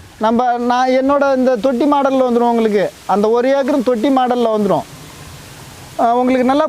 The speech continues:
புரியும்னு நினைக்கிறேன். எப்படி நம்ம நல்லா இன்னொரு தடவை சொல்றேன் பாருங்க. அந்த,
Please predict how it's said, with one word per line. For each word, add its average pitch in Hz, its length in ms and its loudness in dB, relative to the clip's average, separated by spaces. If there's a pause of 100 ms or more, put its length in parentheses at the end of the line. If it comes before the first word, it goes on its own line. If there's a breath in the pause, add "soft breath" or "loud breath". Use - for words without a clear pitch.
புரியும்னு 302 220 2
நினைக்கிறேன். 262 400 2
எப்படி 302 240 2
நம்ம 262 320 2
நல்லா 269 280 2
இன்னொரு 277 260 0
தடவை 269 180 0
சொல்றேன் 254 260 2
பாருங்க. 226 260 2
அந்த, 226 300 0